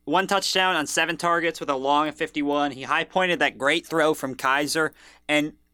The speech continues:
it's a great throw from Kaiser, and also an incredible catch from S-, Valdes-Scantling. Uh,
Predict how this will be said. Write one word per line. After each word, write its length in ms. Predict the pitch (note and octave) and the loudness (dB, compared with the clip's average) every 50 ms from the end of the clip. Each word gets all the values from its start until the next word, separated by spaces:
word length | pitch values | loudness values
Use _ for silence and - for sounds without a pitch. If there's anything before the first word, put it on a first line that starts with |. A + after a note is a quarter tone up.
| _ _ - | _ _ 0
it's 160 | G3 G3+ G3 | 0 2 2
a 80 | G#3+ E3 | 2 2
great 300 | C#3 G3+ A3+ G#3+ G#3 - | 2 2 2 2 0 0
throw 260 | D#3+ G3 A#3 A3+ G3 | 0 2 4 2 2
from 200 | - - D#3 C#3+ | 0 -4 -8 -2
Kaiser, 460 | - F#3+ G#3+ A3 G3 E3 E3 D3+ - - - - - _ _ _ _ _ - _ _ _ _ _ _ - - _ _ _ _ _ - | 0 2 2 2 2 2 0 -2 -2 -4 -12 -20 -20 _ _ _ _ _ -20 _ _ _ _ _ _ -20 -20 _ _ _ _ _ -4
and 220 | - E3 G#3 G3 - - | -2 0 0 0 0 2
also 440 | G#3 A#3 A#3+ G#3+ - G3+ E3+ E3 - | 4 4 4 4 4 4 2 2 2
an 120 | D#3 E3 | 0 0
incredible 400 | E3 D3 - G#3 G#3+ F#3 E3 D#3+ | 0 0 0 2 2 2 2 0
catch 260 | - - F#3 D#3+ - | 2 2 0 0 0
from 260 | - E3 D3 C3+ C#3+ - _ _ - | -2 -4 -4 -4 -4 -8 _ _ -12
S-, 160 | - - - - E3 | -10 -10 -10 -8 -2
Valdes-Scantling. 760 | D#3 E3 D#3 D3 C#3 - - F#3 F#3 E3+ - F2+ - - - _ _ _ _ - | 0 0 2 2 0 0 0 0 0 0 -2 -6 -12 -14 -18 _ _ _ _ -4
Uh, 340 | C3+ C#3 C3+ C3+ C3+ C3+ | 0 2 2 4 2 2